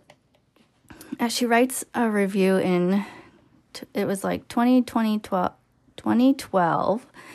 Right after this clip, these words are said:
uh, it was a review of fifty-seven different studies spanning decades, found that there is a direct trade-off between sexual well-being and self-critical thoughts about your body.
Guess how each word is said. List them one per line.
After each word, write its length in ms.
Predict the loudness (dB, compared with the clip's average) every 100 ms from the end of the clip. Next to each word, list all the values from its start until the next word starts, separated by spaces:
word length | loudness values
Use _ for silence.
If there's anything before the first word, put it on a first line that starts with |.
| -20 -14
uh, 320 | -2 0 0 -2
it 60 | -4
was 120 | -2
a 100 | -2
review 340 | -2 0 0
of 120 | 0 0
fifty-seven 800 | -4 -2 -4 -2 -2 -2 -2 -2
different 440 | -4 -4 -4 -4
studies 540 | -6 -6 -4 -4 -6
spanning 460 | -6 -6 -4 -4 -6 -4
decades, 600 | -4 -4 -4 -6 -6 -6 -14 -20 -20 -6
found 280 | -2 -2
that 160 | -2 -2
there 160 | -2 -2
is 80 |
a 80 | -2
direct 480 | -4 -2 -2 -4 -12
trade-off 520 | -6 -4 -2 -2 -4
between 380 | -10 -10 -6 -6
sexual 640 | -6 -6 -8 -6 -2 -2
well-being 760 | 0 0 0 -2 -4 -2 -4 -6
and 160 | -8 -8
self-critical 800 | -6 -4 -4 -6 -4 -4 -4 -8
thoughts 460 | -6 -2 -2 -2 -8
about 360 | -6 -6 -6
your 120 | -8
body. 600 | -8 -6 -6 -6 -8 -10